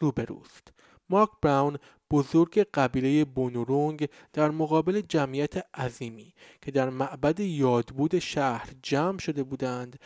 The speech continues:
مراسم خوشامدگویی را برگزار کرد. عمو مارک در مراسم خوشامدگویی‌اش گفت: "امروز در سرزمین‌های مقدس مردم بونورونگ همهٔ ما با روحیهٔ احترام و وحدت گرد هم می‌آییم."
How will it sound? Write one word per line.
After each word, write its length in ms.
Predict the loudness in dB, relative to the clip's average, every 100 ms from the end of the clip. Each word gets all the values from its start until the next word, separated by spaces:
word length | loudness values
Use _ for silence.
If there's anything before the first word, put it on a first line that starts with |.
| -20 -16 0
مراسم 480 | 2 2 0 -2
خوشامدگویی 720 | 0 -2 -2 -4 -4 -4 -4 0
را 260 | 0 -4 -8 _ _
برگزار 580 | 2 2 2 -4 -6 -10
کرد. 420 | -14 -16 -18 -20 -20 _ -6
عمو 240 | -4 -4
مارک 400 | 0 2 2 0 -14 -8
در 180 | 2 2
مراسم 520 | 4 0 0 0 -2
خوشامدگویی‌اش 880 | 0 -2 -2 -4 -6 -6 -4 -4 -4
گفت: 460 | 0 0 0 -6 -16 _ _ _ -2
"امروز 340 | -2 0 0
در 160 | 4 2
سرزمین‌های 800 | 4 2 2 0 -6 -6 -4 -4
مقدس 720 | -2 -4 -2 -4 0 -2 0
مردم 440 | 2 2 2 0
بونورونگ 600 | -2 -2 -2 0 -2 -4 -10 -18 -18
همهٔ 480 | -16 -2 0 2 0
ما 320 | 0 2 2 2 -8 0
با 100 | 2
روحیهٔ 540 | 4 0 0 0 0 -2 -4
احترام 760 | -4 -4 -2 0 2 4 2 -2 -16 2
و 140 | 4 6
وحدت 520 | 2 -2 -2 0 0 -4 -18 0
گرد 260 | 2 4
هم 300 | 0 -2 -6
می‌آییم." 440 | -6 -14 -16 -20